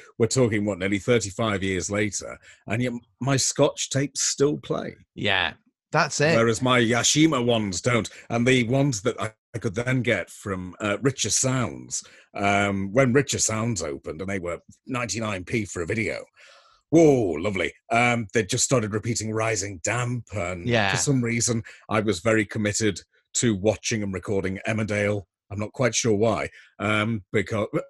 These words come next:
Speaker 1: oh no, I do actually. It was 'cause Sally Nivette from Blake Seven was in it, and I fancied her.
Speaker 2: Not
Speaker 1: Um,
Speaker 2: Fra-, not Fraser then.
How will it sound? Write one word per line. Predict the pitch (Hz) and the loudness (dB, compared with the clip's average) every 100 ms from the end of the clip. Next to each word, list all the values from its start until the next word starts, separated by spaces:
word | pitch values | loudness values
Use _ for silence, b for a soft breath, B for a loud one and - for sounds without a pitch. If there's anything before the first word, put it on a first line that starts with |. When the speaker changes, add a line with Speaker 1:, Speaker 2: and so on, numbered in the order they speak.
| _ _ | _ _
Speaker 1:
oh | 202 | 6
no, | 214 214 202 | 6 8 6
I | |
do | 220 214 | 6 4
actually. | 123 - 107 | 4 0 -2
It | 147 | -2
was | 143 | -2
'cause | - 156 123 | 2 2 4
Sally | - 156 156 147 | 4 4 4 2
Nivette | 143 143 131 139 76 - | 2 2 4 2 0 -6
from | - 113 | -6 -2
Blake | 117 117 - | 0 0 -2
Seven | 135 120 98 | -2 -2 -4
was | 73 | -6
in | 69 | -8
it, | 65 - b b - | -10 -14 b b -6
and | 107 | -4
I | 107 | -2
fancied | 123 120 - 76 | 0 0 0 -2
her. | 60 60 - _ _ _ - | -8 -12 -14 _ _ _ 0
Speaker 2:
Not | 101 104 | 2 4
Speaker 1:
Um, | 101 | 2
Speaker 2:
Fra-, | 131 165 147 139 | 0 -2 -4 -2
not | 165 147 | -2 -2
Fraser | - 165 151 123 117 | 4 6 6 4 0
then. | 92 80 | -4 -8